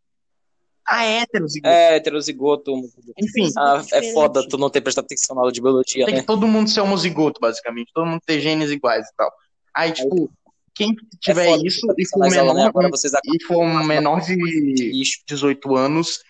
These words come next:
Speaker 1: não vai ser infectado. Ou seja,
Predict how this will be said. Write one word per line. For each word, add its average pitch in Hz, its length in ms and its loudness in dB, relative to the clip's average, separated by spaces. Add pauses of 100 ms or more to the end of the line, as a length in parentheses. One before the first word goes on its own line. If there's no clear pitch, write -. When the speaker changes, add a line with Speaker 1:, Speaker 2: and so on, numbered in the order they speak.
(140)
Speaker 1:
não 180 200 0
vai 175 160 0
ser 175 100 -2
infectado. 143 680 -4 (960)
Ou 147 120 -8
seja, 131 600 -4